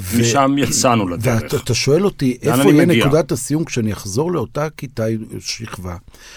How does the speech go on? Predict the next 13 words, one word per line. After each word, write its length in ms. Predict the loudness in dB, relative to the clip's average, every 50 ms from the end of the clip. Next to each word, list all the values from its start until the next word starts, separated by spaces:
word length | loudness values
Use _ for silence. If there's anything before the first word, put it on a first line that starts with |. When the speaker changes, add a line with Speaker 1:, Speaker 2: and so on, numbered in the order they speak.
| -18 -10 -6
Speaker 1:
ואני 160 | -4 -2 -2
אבוא 160 | -2 -2 -2 -2
עם 80 | -2
ספר 340 | -4 -4 -4 -4 -4 -4 -4
התנ״ך 420 | -4 -4 -6 -6 -4 -6 -6 -6 -6 -4
ויגידו 360 | -4 -4 -4 -4 -4 -4 -4
לי, 120 | -4 -4 -4
"אה, 160 | -4 -6 -6 -6
אה, 180 | -6 -6 -6 -6 -6
זה 140 | -6 -6 -6
שלי." 320 | -4 -4 -6 -6 -6 -8 -12 -14 -18 -20 -20 -20 -20 -20 -14 -8 -6
Speaker 2:
אל 80 | -4
תיגע. 240 | -2 -2 -2 -2 -2